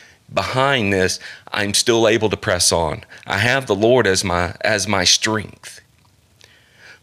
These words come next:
But having you guys to, to help push the message out across the social media just shows that God's word is everlasting and it's living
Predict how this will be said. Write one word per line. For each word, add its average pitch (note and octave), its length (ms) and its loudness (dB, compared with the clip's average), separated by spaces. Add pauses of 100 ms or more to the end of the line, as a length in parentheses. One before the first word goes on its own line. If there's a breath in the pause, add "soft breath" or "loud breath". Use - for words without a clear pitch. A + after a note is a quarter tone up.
But G2 240 0
having G2+ 460 0
you A2+ 160 0
guys A2 320 0
to, F#2+ 260 -2
to F#2 140 -2
help G2 320 0
push A2 240 2
the F#2 80 -2
message F#2+ 480 -2
out G#2+ 160 0
across G2 400 0
the F#2+ 60 -2
social G#2 380 -2
media G#2+ 400 -2 (360 loud breath)
just A2 160 2
shows A#2 420 4
that D#2 220 -2
God's G#2 400 0
word G2+ 560 0
is - 240 -2
everlasting G#2 840 0
and D#2+ 160 -2
it's D#2+ 260 -2
living A2+ 480 0